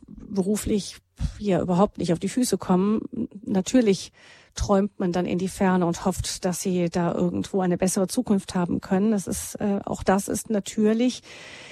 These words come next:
Aber wie, ähm, entscheidend ist denn in all dem die Herkunft jetzt für,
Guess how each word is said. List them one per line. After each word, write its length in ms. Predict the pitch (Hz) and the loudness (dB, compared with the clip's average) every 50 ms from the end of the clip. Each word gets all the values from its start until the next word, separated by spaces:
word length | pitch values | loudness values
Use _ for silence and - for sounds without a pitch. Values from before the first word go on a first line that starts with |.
| - - - - | -20 -20 -12 -4
Aber 360 | - 220 214 196 220 214 214 - | 2 2 4 6 6 4 4 2
wie, 340 | 226 226 208 220 220 220 233 | -2 -2 -2 0 2 2 2
ähm, 400 | - - 226 214 208 202 208 208 | 2 2 4 4 4 4 2 0
entscheidend 640 | - - 226 214 - - 208 202 247 247 254 233 226 | 0 0 0 -2 -2 0 0 2 2 2 2 0 0
ist 200 | - - - - | -2 -2 0 2
denn 120 | 208 202 | 2 2
in 220 | 214 - 202 202 | 2 2 2 0
all 240 | - - 190 196 196 | 2 2 2 2 4
dem 400 | 196 214 196 190 190 190 190 190 - - - _ _ _ _ _ _ _ _ _ _ _ _ _ - - - - | 4 4 4 4 4 2 2 0 -4 -8 -18 _ _ _ _ _ _ _ _ _ _ _ _ _ -20 -20 -18 -14
die 240 | 247 220 220 208 208 | -10 -6 -2 -2 0
Herkunft 600 | 175 - 233 233 233 - - 240 226 220 - - | 2 4 4 4 4 4 2 2 2 2 0 0
jetzt 180 | 214 208 - - | -2 -2 -2 -4
für, 320 | - - 233 220 208 202 | -6 -2 0 2 2 0